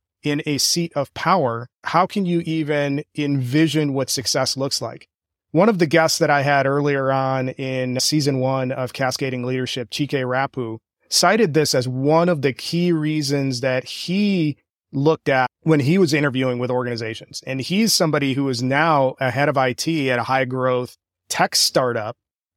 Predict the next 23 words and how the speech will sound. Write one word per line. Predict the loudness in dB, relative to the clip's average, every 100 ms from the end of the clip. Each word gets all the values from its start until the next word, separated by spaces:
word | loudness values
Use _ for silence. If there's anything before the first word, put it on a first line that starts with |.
| _
And | -2 2 2 0 0
that | -2 0 0 2
was | 0 -2 -4
his | -2 -2
perspective. | -4 -8 -2 -2 0 0 0 0
Some | 2 2
people | 0 2
might | 2 2
be | 0
listening | 0 0 2 0
to | 2
this | 2 2 0
and | -2
thinking | -2 -2 -2 -2 0
that | 0
representation | 0 0 0 -2 -2 -2 -2 -2 0 0
and | -2 -2 -2
diversity | -2 0 0 0 0 -2 -4 -4
is | -4 0
something | 2 2 0 0 0
that's | 0 0 -2
unique | -2 0 0 0 0 -2 -6
to | -8 -2 0 0 0 -2